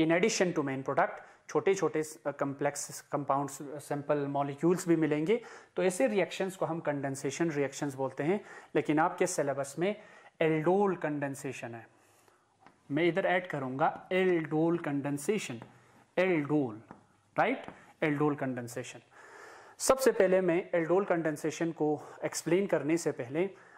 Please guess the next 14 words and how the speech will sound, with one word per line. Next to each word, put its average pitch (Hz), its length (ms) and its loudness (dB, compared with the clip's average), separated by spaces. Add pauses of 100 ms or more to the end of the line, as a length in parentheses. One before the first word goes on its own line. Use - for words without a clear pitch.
(120)
आप 165 160 2
सबकी 175 360 -2
खिदमत 147 420 -6
में 151 80 -2
एक 156 120 -6
सिंपल 156 380 0
कॉन्सेप्ट 160 560 -2
बोलूंगा 131 440 -2
like 135 360 0
this। - 340 -4 (1080)
ये 165 120 4
आपका 160 300 2
एल्डिहाइड 135 460 -2
है, 117 100 -14